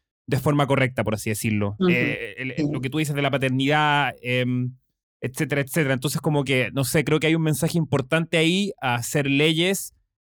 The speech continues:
Speaker 1: y poner
Speaker 2: Ujú.
Speaker 1: siempre como lo, lo, los, repito, los incentivos de forma correcta, que te hagan elegir en forma correcta.
Speaker 2: Sí, sí, eso, eso es fundamental para mí.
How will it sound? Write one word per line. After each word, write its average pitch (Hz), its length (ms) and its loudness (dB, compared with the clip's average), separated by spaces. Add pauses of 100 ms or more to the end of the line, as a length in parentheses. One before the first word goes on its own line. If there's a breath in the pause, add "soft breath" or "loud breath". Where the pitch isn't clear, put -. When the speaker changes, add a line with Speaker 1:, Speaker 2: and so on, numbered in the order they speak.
(120)
Speaker 1:
y 135 120 2
poner 151 340 2
Speaker 2:
Ujú. 143 100 -4
Speaker 1:
siempre 170 420 0
como 147 480 2 (200)
lo, 127 180 -2
lo, 127 300 -2
los, 131 240 0 (140)
repito, 139 280 -4
los 147 100 2
incentivos 139 400 0
de 139 60 2
forma 143 240 0
correcta, 123 480 -4 (160)
que 123 60 -8
te 131 100 -4
hagan 147 200 0
elegir 139 400 -2
en 135 100 -2
forma 123 200 -4
correcta. 113 380 -10 (680)
Speaker 2:
Sí, 196 120 4
sí, 185 160 2
eso, 147 160 0
eso 170 360 4
es 160 120 2
fundamental 147 800 2 (220)
para 139 220 0
mí. 143 180 2